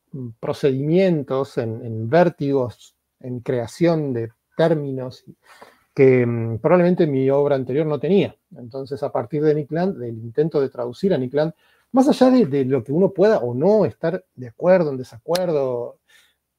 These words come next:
de su filosofía, de, de, de todas las filosofías que emergen de él, los distintos tipos de aceleracionismo, en fin, todo, todo, todo el tema cibernético, nihilista, gótico, cybergótico, como quieran llamar.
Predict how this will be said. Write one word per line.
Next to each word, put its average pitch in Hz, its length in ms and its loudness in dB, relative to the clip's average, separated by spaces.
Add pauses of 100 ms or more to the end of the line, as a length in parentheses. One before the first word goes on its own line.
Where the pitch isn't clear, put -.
(140)
de 135 200 -12
su - 140 -16
filosofía, 165 800 4
de, 123 160 0
de, 117 140 -2
de 107 100 -10
todas 165 160 0
las 151 80 0
filosofías 135 320 -6
que 135 140 2
emergen 139 500 0
de 160 160 4
él, 170 140 0
los 120 100 -6
distintos 156 320 -8
tipos 143 240 -6
de 131 80 -4
aceleracionismo, 143 1500 -4 (420)
en 143 120 -10
fin, 131 260 0
todo, 156 240 0
todo, 143 160 -6
todo 165 140 0
el 143 100 -2
tema 151 220 0
cibernético, 139 960 -6
nihilista, 135 1120 -2
gótico, 139 960 -2
cybergótico, 156 1700 -4
como 156 120 -8
quieran 214 180 0
llamar. 120 240 -12